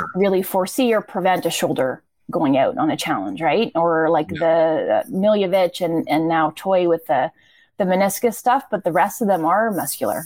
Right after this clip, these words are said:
Speaker 1: So yeah, there, there could be something to that in the way that the loads are managed and the way that they're on turf, and then maybe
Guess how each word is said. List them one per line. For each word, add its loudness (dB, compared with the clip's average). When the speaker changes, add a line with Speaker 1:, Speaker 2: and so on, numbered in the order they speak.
Speaker 1:
So 0
yeah, 2
there, 2
there 0
could 0
be 2
something -2
to -2
that 4
in -2
the 0
way 0
that 0
the 0
loads 2
are 2
managed 2
and -2
the 0
way 2
that 0
they're 2
on 2
turf, 0
and -2
then 2
maybe 0